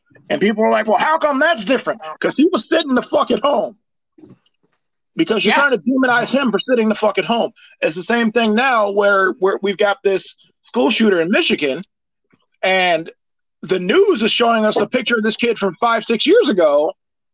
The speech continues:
Speaker 1: with his hands in a prayer pose, like a cute little bowl cut and, you know, a button-down shirt, and he's smiling. They're not showing us the picture of, you know, him holding the handgun. They're not showing us his Instagram shit. I had to find that through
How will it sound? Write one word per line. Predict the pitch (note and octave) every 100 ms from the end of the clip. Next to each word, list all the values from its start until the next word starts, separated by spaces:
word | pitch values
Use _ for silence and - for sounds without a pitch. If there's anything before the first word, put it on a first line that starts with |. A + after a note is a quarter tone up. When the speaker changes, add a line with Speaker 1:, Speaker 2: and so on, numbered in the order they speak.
| _
Speaker 1:
with | A3+ A#3
his | A#3+
hands | A#3+ D#4 C4+
in | B3
a | A3+
prayer | - G4 G#4
pose, | F#3+ D#3+ D3+ F3 - - - -
like | E3+ E3+
a |
cute | - C#4+ E4+
little | B3+ A#3
bowl | E3 D4 - -
cut | F3+ F#3
and, | F#3+ G3
you | G3+
know, | F#3+
a |
button-down | F3 A3+ A3+ A3+ A3+ G#3+
shirt, | A#3+ A#3+
and | G#3+
he's | G#3 -
smiling. | C4+ F4 F3+ C3 C3 - _
They're | E3 F#3 G3+
not | A#3+ E4
showing | B3 C4+ B3+
us | -
the |
picture | - A#3 - G#3+ G3 F#3+ F#3 _ _ _ _ -
of, | G3+ G3 - -
you | G#3+
know, | G3 F#3+
him | - B3
holding | F#3+ A3+ A3+ G3
the | E3
handgun. | - D#4+ C4 F3 D#3 A#2
They're | C#3+
not | A3 C4+
showing | - B3 A#3 A3 - _ -
us | G#3+ -
his | E3+ F#3+ D#4+
Instagram | D4 - A3 F3+ D#3
shit. | - F3+
I | A3+
had | D4
to | -
find | A#3+ A3+ A3+
that | B3 A#3 -
through | F3+ F3+ E3